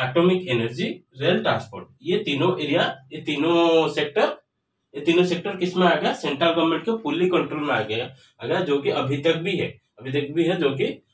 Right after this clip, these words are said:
वहां पर इस एरिया में कोई भी अदर सेक्टर, जैसे कि स्टेट गवर्नमेंट हो और प्राइवेट सेक्टर हो और कोई बड़ा बड़ा इंडस्ट्री हो, इन्वेस्टमेंट हो, कुछ भी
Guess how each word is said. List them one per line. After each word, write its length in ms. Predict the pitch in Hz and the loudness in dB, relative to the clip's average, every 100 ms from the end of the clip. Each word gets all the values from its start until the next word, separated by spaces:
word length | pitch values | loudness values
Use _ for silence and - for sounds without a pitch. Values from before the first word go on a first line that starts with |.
| _ | _
वहां 180 | 139 156 | 0 2
पर 200 | 170 170 | 2 2
इस 360 | 170 160 170 208 | 2 4 2 4
एरिया 300 | 190 165 156 | 4 4 4
में 240 | 196 - | 2 0
कोई 260 | - 170 - | 4 4 4
भी 180 | 226 233 | 2 2
अदर 280 | - 170 | 4 4
सेक्टर, 440 | 180 160 - 135 - | 2 0 0 -2 0
जैसे 240 | 143 151 | -2 0
कि 80 | 160 | -2
स्टेट 300 | 160 143 123 | -2 -4 0
गवर्नमेंट 380 | 160 185 202 139 | 2 4 2 2
हो 340 | 131 170 175 - _ 139 | 0 0 -2 -14 _ 0
और 240 | 165 175 | 0 2
प्राइवेट 320 | 147 - 165 | 2 2 2
सेक्टर 380 | 175 196 - 196 | 0 -2 2 0
हो 380 | 165 160 - - _ _ - | 2 0 0 -6 _ _ 0
और 380 | 170 190 196 185 | 4 6 4 2
कोई 340 | 180 180 180 | 6 6 6
बड़ा 240 | 160 165 | 4 4
बड़ा 120 | 165 170 | 4 2
इंडस्ट्री 500 | 139 156 175 208 196 | 2 0 0 0 2
हो, 220 | 151 170 | 4 4
इन्वेस्टमेंट 580 | 147 147 175 202 180 139 | 2 0 0 0 0 0
हो, 140 | 165 | -2
कुछ 220 | 156 131 | -2 -6
भी 280 | - 254 285 | -4 -6 -8